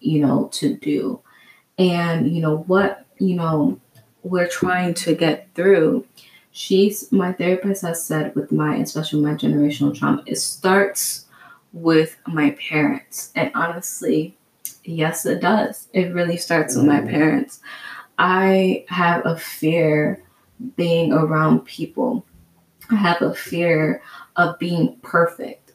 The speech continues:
Speaker 1: And it's nothing wrong with that, but my family wanted me to be, you know, something that is truly the best of the best. Had to go to school, had to go to college, all this stuff. And it's a lot of pressure,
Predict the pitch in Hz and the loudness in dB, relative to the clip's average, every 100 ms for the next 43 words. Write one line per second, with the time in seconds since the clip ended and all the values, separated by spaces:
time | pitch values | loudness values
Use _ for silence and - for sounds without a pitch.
0 | - 185 180 185 185 226 247 214 180 160 | -2 2 4 2 4 2 4 2 0 0
1 | 156 165 - - 185 - - - 165 147 | 0 0 -2 -2 -6 -6 -8 -2 0 2
2 | - - _ - - _ 185 185 190 214 | 0 -4 _ -20 -20 _ 0 2 4 4
3 | - - 170 175 160 147 151 156 151 156 | 0 -2 0 2 2 2 2 2 0 2
4 | 151 151 151 147 - 156 - - - - | 2 2 0 -2 -4 -6 -2 0 0 -2
5 | - - - - - _ _ 185 170 165 | -4 -12 -20 -20 -20 _ _ -2 0 2
6 | 156 139 - - 156 160 - 151 156 - | 2 0 -2 -4 -2 -2 0 2 2 0
7 | 147 160 - - 160 - - 165 156 151 | -2 -4 -6 -8 -8 -8 -10 -4 -2 0
8 | 151 147 147 - _ - 160 151 156 - | 2 2 0 -4 _ -8 -2 0 0 -2
9 | - - - - - 156 - - 143 139 | -4 -4 -8 -10 -8 -8 -6 -2 -2 -2
10 | - - - 247 247 247 - _ - 240 | -12 -8 4 6 6 4 -2 _ -10 -8
11 | - 233 190 - 208 214 208 202 - 170 | -8 -8 -8 -2 0 2 0 -2 -6 -2
12 | 156 139 - - - - 190 202 233 247 | 0 -2 -2 -6 -8 -4 0 2 4 6
13 | 285 277 - 226 240 - 165 - | 6 4 2 0 0 -2 0 -2